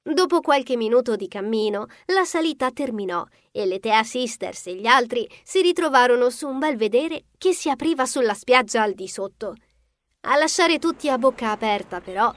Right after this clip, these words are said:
fu quello che scorsero poco più avanti, alla fine del sentiero.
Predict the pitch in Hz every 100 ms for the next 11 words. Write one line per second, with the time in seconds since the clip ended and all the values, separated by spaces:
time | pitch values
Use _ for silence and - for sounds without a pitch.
0 | - - - 381 370 370 277 302 277 -
1 | 359 - 277 269 262 349 269 240 226 190
2 | 196 208 233 277 - - - 339 285 -
3 | 302 247 233 240 - 196 190 196 190 185